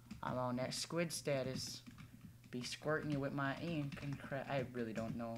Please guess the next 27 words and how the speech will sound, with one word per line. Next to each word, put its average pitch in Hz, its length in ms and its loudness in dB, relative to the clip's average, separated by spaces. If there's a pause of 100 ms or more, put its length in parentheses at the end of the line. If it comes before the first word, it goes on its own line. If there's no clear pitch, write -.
(160)
I 123 80 -2
know 165 120 0
the 147 80 -2
squid's 127 320 -2
pretty 110 320 -4 (100)
terrible, 107 440 0 (220)
actually. 110 440 -2 (1400)
Um, 110 280 -4
so - 160 -4
that'll 135 180 2
be, 120 240 0 (440)
uh, 120 280 -2 (260)
sort 156 220 0
of 143 80 -2
fun 160 200 0
to 160 60 -2
look 165 180 -2
forward 190 260 0
to. 247 80 0 (1400)
Let's - 240 -10
see. 113 140 -6 (260)
Oh, 127 220 0
ink 156 200 0
sharpness 202 600 4
and 151 120 0
knockback. 131 460 -2
Okay. 143 380 4